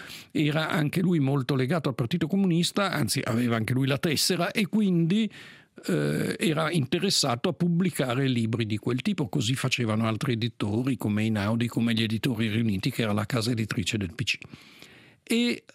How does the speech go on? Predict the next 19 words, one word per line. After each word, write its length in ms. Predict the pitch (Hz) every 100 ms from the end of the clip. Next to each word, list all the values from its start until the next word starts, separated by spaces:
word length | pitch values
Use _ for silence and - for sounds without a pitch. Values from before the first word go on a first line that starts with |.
| -
eh, 140 | 220
D'Angelo 640 | 240 277 214 180 233 302 302
quindi 260 | 208 165
segnala 1000 | 143 - 247 254 208 117 107 156 226 196 - - _
che 120 | -
c'è 320 | - - 113 180 - - - _
questa 400 | - 135 - 190
uscita 540 | 226 - 110 85 170
che 100 | -
è 40 | 117
stata 420 | - 107 - -
annunciata. 760 | - 127 107 104 - - - - - - - -
E 100 | 214
dall'Italia 640 | 143 165 247 - 123 190 233
gli 180 | 208
dicono: 640 | 147 156 139 208 208 202 -
"Beh, 280 | 175 220 -
eh, 400 | - 202 143 220
procuraci 1000 | - 143 - 170 160 127 - 131 95 87